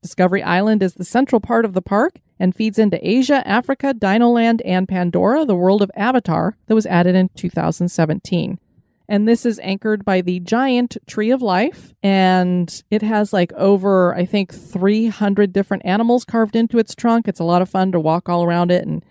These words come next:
see what kind of animals you can see. And there are hundreds of hand-placed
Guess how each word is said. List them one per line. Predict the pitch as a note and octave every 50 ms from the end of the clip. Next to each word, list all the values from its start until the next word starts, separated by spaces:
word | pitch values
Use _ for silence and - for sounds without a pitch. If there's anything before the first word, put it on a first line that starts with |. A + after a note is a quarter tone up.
| _
see | - - - G3+
what | F#3+ F#3
kind | - G3 F#3
of | F#3
animals | E3+ F3+ F#3 F#3+ G3 G3+ F#3+
you | G3+ G3
can | - G#3 F#3+
see. | - - G#3 G#3 G#3+ G#3 - _ -
And | G#3 G3+ G3+ G3 G3
there | G3+ F#3+ F#3 -
are | - F#3 F3+ F3+ F3 F3 F3 F3+ F3 - _
hundreds | - B3 C4+ C4+ B3+ C4 B3+ A#3 -
of | - - F3+ E3+ E3+
hand-placed | - - - - - A3+ A#3 A3+ A3 A3 A3 A3 G#3+ A3 A3+ A3+ A3+ - - - - A#3 A3+ F#3+ E3+ F3+ - - -